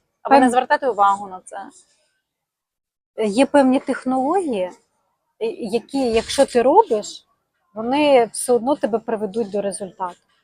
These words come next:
Speaker 2: Це, це перевірено. Е, ну, це робота з увагою, розумієш? Це просто, коли ти думаєш, це твоя увага там знаходиться, а тобі її треба перевести в тіло.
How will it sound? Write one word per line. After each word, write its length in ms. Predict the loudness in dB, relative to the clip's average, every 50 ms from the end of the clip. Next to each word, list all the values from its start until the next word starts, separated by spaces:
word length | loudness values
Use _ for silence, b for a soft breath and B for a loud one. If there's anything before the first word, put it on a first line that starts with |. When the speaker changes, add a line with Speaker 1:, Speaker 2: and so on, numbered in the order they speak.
| _ _ _ _ _ _ _ _ -6
Speaker 2:
Це, 220 | 0 0 2 2 0 0
це 140 | 2 0
перевірено. 760 | 2 4 4 4 6 4 2 0 -4 -6 -6 -8 -10 -10 -12 -12 B B B B B B _ -8
Е, 280 | -4 -2 0 0 2 2
ну, 180 | 0 -2 -2 -4 -8 -4
це 200 | 0 4 4 6
робота 360 | 6 8 6 6 6 4 4
з 60 | 6
увагою, 520 | 6 8 8 8 8 6 4 -2 -6 -10 -8
розумієш? 440 | -10 -10 -10 -8 -8 -8 -8 -10 -12
Це 80 | -14 -8
просто, 260 | -4 -4 -4 -4 -6 -4
коли 180 | 0 2 2 2
ти 120 | 0 -2
думаєш, 480 | 2 4 4 6 6 6 6 4 2 0
це 140 | -6 -6 -6
твоя 280 | -2 2 4 6 6
увага 380 | 6 8 8 8 6 6 6 0
там 220 | -6 -8 -8 -8
знаходиться, 640 | -10 -12 -14 -14 -8 -6 -6 -6 -4 -6 -10 -10 -10
а 100 | -12 -10
тобі 160 | -6 0 2
її 140 | 4 4 4
треба 280 | 4 4 2 2 2 -2
перевести 540 | -4 -2 0 2 4 4 2 2 0 -2 -4
в 220 | -4 -8 -8 -4
тіло. 460 | -4 -2 -2 -2 -2 -2 -4 -6 -6